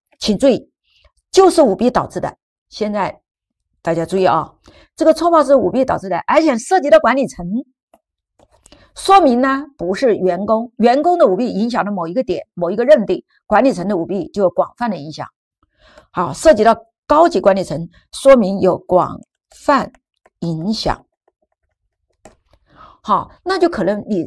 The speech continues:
识别到某一项错报是舞弊，那可能还有你没有识别出来，所以接下来这个话就是要背下来的。我应当评价，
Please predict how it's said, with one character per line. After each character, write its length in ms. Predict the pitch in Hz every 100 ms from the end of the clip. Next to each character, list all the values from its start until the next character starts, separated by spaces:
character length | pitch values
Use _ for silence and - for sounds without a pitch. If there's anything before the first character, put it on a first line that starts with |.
| - -
识 340 | - - -
别 140 | 233
到 100 | 214
某 220 | 220 170 160
一 80 |
项 420 | 202 - 349 269 - _
错 140 | - 262
报 120 | 226
是 120 | 214
舞 120 | 170
弊， 160 | 156 170
那 100 | 294
可 140 | 302 226
能 80 |
还 240 | 233 - 262
有 180 | 277 -
你 140 | 185 185
没 100 | 175
有 180 | 185
识 200 | - -
别 160 | 185 170
出 100 | 180
来， 260 | 160 143 - _ _ _
所 180 | 196
以 140 | 208 160
接 180 | - 190
下 140 | 208
来 160 | 151 160
这 100 | -
个 80 | 202
话 220 | 196 220 -
就 140 | - 185
是 140 | 175
要 100 | 175 175
背 180 | 285
下 160 | - 170
来 120 | 147
的。 100 | - - _ _ _ _ _ _ _
我 120 | 185
应 160 | 190 247
当 160 | 220 214
评 200 | 170 175
价， 200 | 214